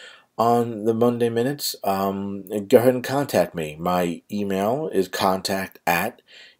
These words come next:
E M S Office Hours dot com, or you can go to the blog at E M S Office Hours, leave me a comment there, or again, go to any of the social media platforms and you can direct message me there as well, and I will get back to you and we can discuss something that maybe you wanna see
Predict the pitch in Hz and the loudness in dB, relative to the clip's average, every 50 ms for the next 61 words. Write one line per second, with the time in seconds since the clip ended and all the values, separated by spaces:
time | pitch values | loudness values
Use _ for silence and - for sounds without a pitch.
0 | _ _ 120 110 107 95 95 90 - 101 92 85 85 - - 95 90 87 85 80 | _ _ -2 0 0 0 -2 -2 0 0 0 0 0 0 2 2 2 2 2 0
1 | - 80 78 - - - 85 80 95 120 139 139 - _ _ - - - - - | -4 -6 -6 -6 -8 -6 -4 -4 -4 -4 -8 -12 -18 _ _ -20 -20 -20 -20 -20
2 | - _ _ _ _ 98 95 92 90 90 90 - - 90 87 87 82 82 _ _ | -20 _ _ _ _ 2 2 2 0 -2 -6 -8 -8 -8 -8 -8 -12 -14 _ _
3 | - 82 98 95 98 - - 92 87 78 87 92 92 92 90 95 76 - 92 92 | -4 0 2 2 2 2 -2 -6 -6 -4 -2 -2 -2 0 -2 -4 -6 -6 -6 -6
4 | 92 90 87 - 95 87 90 87 - - 90 90 95 95 90 87 90 95 95 95 | -6 -6 -6 -6 -8 -8 -6 -6 -4 -2 0 0 0 0 -2 -4 -4 -4 -4 -4
5 | 90 87 85 - - - 101 95 90 90 87 165 - 90 90 98 107 - - 92 | -4 -6 -6 -8 -8 -6 -6 -4 -4 -4 -6 -4 -2 0 2 2 2 4 4 4
6 | 95 98 92 107 131 131 113 104 101 - - - - - - _ _ - 104 95 | 4 4 4 4 4 4 4 0 -2 -8 -14 -20 -20 -20 -20 _ _ -2 0 0
7 | 98 95 95 - 104 85 90 98 110 107 98 98 - - - 107 98 - 92 101 | 0 0 -2 -4 -6 -4 -2 -2 -2 -2 -2 -2 -2 0 0 0 0 0 -4 -2
8 | 120 131 120 101 90 85 82 - - - 82 82 - - - 87 85 87 90 - | -2 0 0 0 -2 -4 -4 -6 -4 -4 -4 -4 -4 -8 -8 -8 -8 -8 -8 -10
9 | - 87 87 - - 85 80 80 80 82 87 104 110 110 - - 104 104 104 - | -12 -14 -12 -10 -12 -10 -2 0 0 2 4 2 2 2 0 -4 -4 -4 -2 -2
10 | 107 92 - - 92 90 90 80 87 87 90 90 87 90 85 - 82 85 82 - | -4 -4 -6 -8 -8 -8 -6 0 2 4 4 6 6 4 2 2 -2 -6 -8 -10
11 | - _ _ 87 98 101 95 85 82 85 78 67 76 78 - 76 85 85 82 82 | -16 _ _ 2 4 4 6 4 2 0 -2 -4 -8 -8 -6 -4 -4 -4 -4 -4
12 | 82 - 85 80 - - 71 73 73 - - - 78 71 69 69 69 - - - | -8 -8 -12 -12 -10 -8 -8 -8 -10 -12 -14 -12 -12 -12 -12 -12 -14 -18 -20 -20
13 | - - - - _ - 78 78 78 - - 73 73 76 - - - - 90 80 | -20 -20 -20 -20 _ -14 -12 -12 -12 -12 -14 -16 -12 -8 -8 -6 -4 -2 -4 -2
14 | - - - 82 - - 78 73 71 65 - - - 78 78 69 73 78 95 110 | -2 -4 -6 -6 -8 -10 -14 -12 -12 -12 -12 -12 -12 -14 -14 -14 -10 -6 -4 -2
15 | 104 90 78 73 - - - 85 76 67 62 - _ | -2 -2 -2 -4 -4 -6 -4 -6 -6 -10 -10 -14 _